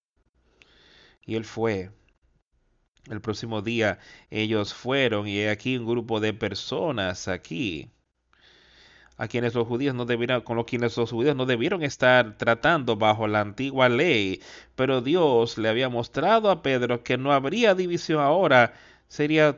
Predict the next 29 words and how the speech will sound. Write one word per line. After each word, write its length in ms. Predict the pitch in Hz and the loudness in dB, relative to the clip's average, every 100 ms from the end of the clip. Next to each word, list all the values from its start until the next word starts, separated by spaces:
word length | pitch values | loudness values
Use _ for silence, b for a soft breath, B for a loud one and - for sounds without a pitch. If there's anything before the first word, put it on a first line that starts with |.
| - | -2
todo 420 | 170 165 147 - 185 | 0 2 2 2 2
un 360 | 226 233 214 | 2 0 -2
grupo 460 | 180 220 208 202 196 | -2 -2 0 2 2
de 180 | 190 190 | 2 2
personas. 1120 | - 170 - 131 110 85 64 - - - _ _ _ _ _ _ _ _ _ _ _ b b b b b b _ | 0 0 0 2 2 -2 -6 -8 -16 -18 _ _ _ _ _ _ _ _ _ _ _ b b b b b b _
Y 120 | 110 | -12
Pedro 340 | 113 110 104 101 | -4 -4 -4 -6
fue 600 | - 110 117 120 120 - b b b | -6 -2 2 2 0 -6 b b b
y 240 | - 107 | -8 -6
le 140 | 104 104 | -2 -4
explicó 460 | 101 - 104 104 104 | -6 -12 -8 -4 0
la 160 | 104 | 0
salvación 720 | - 104 98 98 - 123 143 151 | 0 -2 -2 -4 -6 -8 -6 -6
a 120 | 110 | -6
ellos. 680 | 71 58 58 - - - _ _ _ _ _ _ _ _ _ _ _ _ _ _ _ _ b b b b b b b b - | -6 -10 -12 -12 -14 -16 _ _ _ _ _ _ _ _ _ _ _ _ _ _ _ _ b b b b b b b b -10
Y 100 | 131 | -2
le 160 | 135 | 0
dijo, 160 | 139 127 | 0 0
"No, 140 | 135 | 0
tú 100 | 156 | -2
tienes 240 | 160 156 151 | 0 0 2
que 440 | 147 143 143 135 | 4 6 6 4
hacer 260 | 127 131 151 | 4 4 4
esto, 280 | 165 139 | 4 2
tú 120 | 127 139 | -2 -2
tienes 220 | 147 143 | 0 4
que 100 | 139 | 2
hacer 240 | - 139 | 4 2
aquello 640 | 127 - 151 147 139 139 | 2 6 6 8 6 2